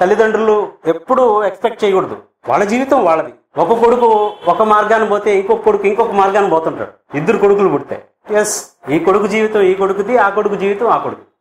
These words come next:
వీళ్ళలాగా వాడుండడు, వాళ్ళలాగా వీడుండు. So, కాబట్టి మనం ఎప్పుడు కూడా ఇతరులతో పోల్చుకోవడం అనేది మనం మానేయాలి, వద్దనే వద్దు.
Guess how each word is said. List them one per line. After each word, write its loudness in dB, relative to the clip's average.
వీళ్ళలాగా 2
వాడుండడు, 0
వాళ్ళలాగా 0
వీడుండు. -2
So, -2
కాబట్టి 2
మనం 0
ఎప్పుడు -2
కూడా 0
ఇతరులతో 0
పోల్చుకోవడం 0
అనేది -2
మనం 0
మానేయాలి, 0
వద్దనే -2
వద్దు. -2